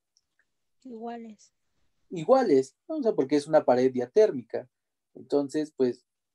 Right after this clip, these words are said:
Speaker 2: o sea, la temperatura de A va a ser igual a la temperatura de B. O sea, no puede ser de otra forma, en el sentido en que solamente estamos, eh, cambia-, tenemos una pared diatérmica, o sea,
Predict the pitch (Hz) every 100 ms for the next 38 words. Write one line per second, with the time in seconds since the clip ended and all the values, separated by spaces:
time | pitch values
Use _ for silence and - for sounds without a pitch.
0 | _ _ _ 127 120 113 120 117 123 120
1 | 147 151 160 156 165 - _ - 135 135
2 | 139 127 113 113 113 104 104 107 107 143
3 | 135 185 208 - _ _ _ - 165 196
4 | 233 196 175 143 135 139 139 175 175 123
5 | 110 _ _ _ _ - 123 117 117 113
6 | 123 143 139 127 113 107 - 123 117 117
7 | - 123 110 107 123 123 _ _ _ _
8 | _ _ - 113 117 120 - 117 - 123
9 | 123 123 120 - 110 110 127 208 185 127
10 | 120 113